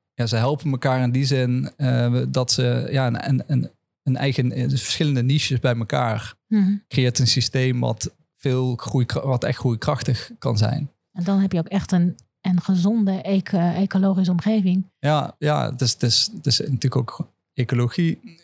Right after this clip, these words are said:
Speaker 1: Ehm, ja, je wilt v-, zoveel mogelijk leven creëren, schimmels in de
Speaker 2: Mhm.
Speaker 1: bodem, bacteriën in de bodem,
Speaker 2: Fantastisch, hè?
Speaker 1: stuivers aantrekken.
Speaker 2: Ja.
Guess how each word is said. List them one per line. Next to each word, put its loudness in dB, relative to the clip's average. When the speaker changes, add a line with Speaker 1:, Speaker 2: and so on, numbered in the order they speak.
Speaker 1:
Ehm, 2
ja, -2
je 0
wilt 0
v-, -4
zoveel 0
mogelijk 0
leven 0
creëren, 0
schimmels 0
in 2
de 0
Speaker 2:
Mhm. 0
Speaker 1:
bodem, 0
bacteriën 0
in 0
de 0
bodem, 0
Speaker 2:
Fantastisch, -6
hè? -6
Speaker 1:
stuivers -2
aantrekken. 0
Speaker 2:
Ja. -4